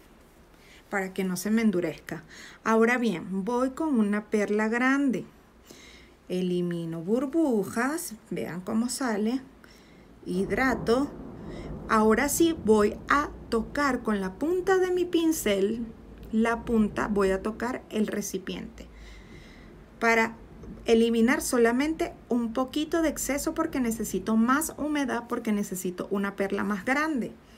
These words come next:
Y aquí voy a colocar mi pincel a cero grados. O, perdón, disculpen, voy a colocar mi pincel como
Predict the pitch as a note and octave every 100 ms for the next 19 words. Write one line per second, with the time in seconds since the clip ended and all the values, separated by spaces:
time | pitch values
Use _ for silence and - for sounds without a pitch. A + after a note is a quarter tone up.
0 | - - - - - - E4 F4 F4 E4
1 | D#4 D4+ - - - F3+ F#3 F3+ F#3 G#3+
2 | A3+ C#4 D4 C#4 C4 C4 C4+ D#4 D4 -
3 | B3+ A#3 B3+ - - - - - - -
4 | - - - - B3 A3+ A3 A#3+ G#3 A3
5 | A3+ B3+ C#4+ D4 A3 F3 E3+ - - -
6 | - - - - A3 A3 A3 G3+ G3+ G3+
7 | G3 G#3+ - G3 F#3+ F#3+ F#3+ G3 G3+ C4+
8 | C4 C#4+ D#4+ - - - - A3 B3 B3
9 | A3+ A3+ D4 D#4 C#4+ C4 D4